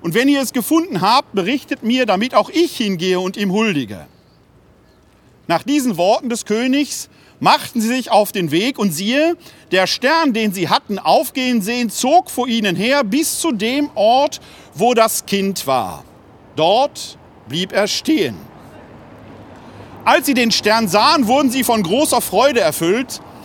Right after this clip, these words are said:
Sie gingen in das Haus und sahen das Kind und Maria, seine Mutter. Da fielen sie nieder und huldigten ihm.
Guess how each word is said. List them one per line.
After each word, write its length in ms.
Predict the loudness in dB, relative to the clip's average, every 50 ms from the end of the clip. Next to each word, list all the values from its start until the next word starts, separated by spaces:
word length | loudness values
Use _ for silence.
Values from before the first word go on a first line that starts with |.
| -20 -20 -18 -10
Sie 180 | -6 -4 0 0
gingen 260 | 2 2 2 2 0
in 160 | 0 2 4
das 260 | 4 2 2 0 2
Haus 400 | 2 4 4 4 2 0 -2 -2
und 180 | -4 -4 -2 0
sahen 340 | 2 2 4 2 2 2 2
das 240 | 2 0 0 -4
Kind 360 | -2 -2 0 0 0 -2 -4 -4
und 220 | -6 -6 -4 -2
Maria, 440 | -2 -2 -2 -2 -2 0 0 0 0
seine 280 | 0 0 0 0 -2
Mutter. 440 | -2 -2 -2 0 0 0 0 0 -2 -6 _ _ _ _ _ -20 _ _ -2
Da 120 | -2 0 0
fielen 320 | 0 0 0 2 2 2
sie 140 | 0 0 0
nieder 280 | 0 0 2 2 2
und 140 | 2 2 0
huldigten 480 | 0 0 2 0 0 -2 -6 -8 -8 -6
ihm. 400 | -4 -4 -2 -2 -2 -2 -4